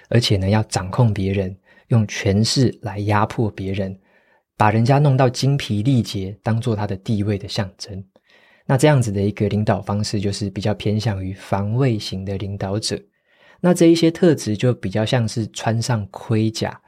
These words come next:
他保护着自己不会被受伤害，然后呢，也不会被人家贬低。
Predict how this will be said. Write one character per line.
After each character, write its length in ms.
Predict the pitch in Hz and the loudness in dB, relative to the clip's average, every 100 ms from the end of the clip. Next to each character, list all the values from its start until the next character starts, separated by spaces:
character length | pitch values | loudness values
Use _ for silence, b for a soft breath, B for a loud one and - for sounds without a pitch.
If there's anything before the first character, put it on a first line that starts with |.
| b b b | b b b
他 120 | - 185 | -2 2
保 240 | 123 104 | 2 2
护 200 | - 147 | 2 4
着 100 | 123 | 4
自 140 | 135 | 4
己 180 | 123 101 | 2 -2
不 180 | - 107 | -4 -2
会 160 | 123 120 | 0 2
被 200 | 123 110 | 0 0
受 240 | - 107 | 0 -2
伤 280 | - 104 107 | -2 -4 -2
害， 260 | 110 104 - B B B | 0 -2 -4 B B B
然 120 | - | 0
后 80 | 127 | 2
呢， 120 | 107 | 4
也 120 | 98 95 | 2 0
不 160 | 110 | 2
会 100 | 131 | 2
被 160 | 127 120 | 4 4
人 140 | 104 | 4
家 120 | 113 117 | 0 -2
贬 260 | 107 92 - | -4 -6 -4
低。 240 | 113 110 | -4 -4